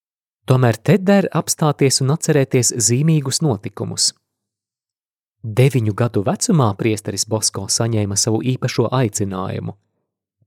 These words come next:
Sešpadsmit gadu vecumā viņš uzzināja, ka viņa misijas realizēšanai būs nepieciešamais materiālais atbalsts. Deviņpadsmit gadu vecumā viņš saprata, ka viņam nav atļauts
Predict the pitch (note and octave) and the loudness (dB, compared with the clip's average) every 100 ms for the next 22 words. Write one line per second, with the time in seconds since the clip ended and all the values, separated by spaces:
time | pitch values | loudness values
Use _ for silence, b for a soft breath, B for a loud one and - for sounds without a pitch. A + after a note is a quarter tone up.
0 | _ _ - - G#2 - E3+ D3 C#3+ D3+ | _ _ 0 0 0 -2 -2 0 0 2
1 | D3+ D3+ - D3 C3+ C3 C#3+ D3 C#3+ D3+ | 2 0 0 0 0 0 0 0 0 2
2 | C#3 C3+ C3 B2 b b b b b b | 2 4 4 2 b b b b b b
3 | C#3+ C3 C#3 B2+ C#3 - B2+ A2 A#2+ A#2 | 0 2 2 0 0 2 2 0 2 4
4 | A#2 B2 - C#3+ C3+ C#3+ C3 B2 B2 - | 2 2 0 0 0 0 0 0 -2 -2
5 | C#3 C3+ A#2+ A#2+ - B2+ A#2 A2+ C3+ C#3+ | 0 0 0 -2 -2 -2 -2 -2 -2 -2
6 | C#3 C#3 C#3 C#3+ - A#2+ G2 F2 - - | 0 2 2 0 0 -2 -4 -8 -10 -8
7 | - - - _ _ _ _ _ _ _ | -8 -8 -10 _ _ _ _ _ _ _
8 | _ _ _ _ A2 D3 G#3 E3 G#2+ - | _ _ _ _ 2 4 4 2 -2 -4
9 | G#2+ B2+ A#2 C3 - C3+ A#2+ A2 - - | -2 0 0 -2 -2 0 0 0 -2 -2
10 | D3+ - A2+ - A2+ - _ _ _ _ | -2 -4 -10 -10 -14 -14 _ _ _ _
11 | _ - A#2+ D#3+ D3 C3+ C3+ - C#3 D3+ | _ -4 0 2 2 2 2 0 -2 0
12 | B2 | 0